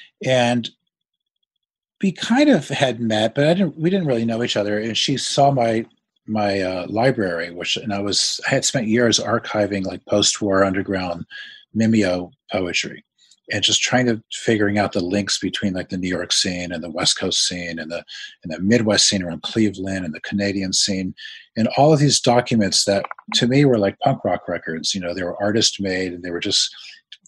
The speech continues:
used to sort of exchange hands so people would learn from each other, you know, like, how,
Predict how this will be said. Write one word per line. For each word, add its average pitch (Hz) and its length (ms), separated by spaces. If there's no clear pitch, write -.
used 110 420
to 101 80
sort 98 320
of 82 180
exchange 110 580
hands 104 420
so - 80
people 104 300
would 90 140
learn 98 280
from 98 220
each 92 180
other, 87 380
you 92 160
know, - 280
like, 90 200
how, 90 320